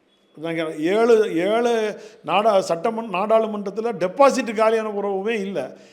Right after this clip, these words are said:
இது ஒரு ஆதரவு தானே கொடுக்குறோம். ஒருவேளை ஆதரவு கொடுக்குறதுல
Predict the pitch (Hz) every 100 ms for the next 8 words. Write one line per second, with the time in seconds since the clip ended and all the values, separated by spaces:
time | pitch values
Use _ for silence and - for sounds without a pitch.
0 | _ 185 240 269 262 226 214 311 339 320
1 | 294 262 220 175 151 131 110 - - 220
2 | 240 262 285 262 165 190 262 254 247 220
3 | 226 240 233 233 180